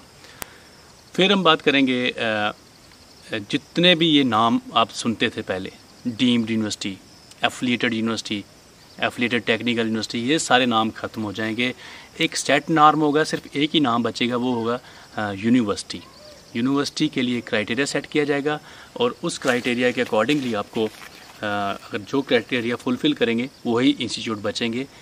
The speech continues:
इन पे भी गाज गिर सकती है जो नई पॉलिसी के accordingly।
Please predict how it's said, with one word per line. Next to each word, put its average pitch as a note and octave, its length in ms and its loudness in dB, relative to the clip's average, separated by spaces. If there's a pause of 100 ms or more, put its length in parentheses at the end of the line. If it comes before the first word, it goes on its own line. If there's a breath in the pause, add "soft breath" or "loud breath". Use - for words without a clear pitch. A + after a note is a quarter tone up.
(300 loud breath)
इन E3 120 0
पे C#3+ 140 2
भी A#2+ 120 2
गाज G2 280 -2
गिर G2 140 -4
सकती - 380 -6
है A2 140 -2
जो A2+ 260 -4 (220)
नई A#2+ 280 0
पॉलिसी G#2 400 -2
के G#2+ 120 -6
accordingly। F2 600 -6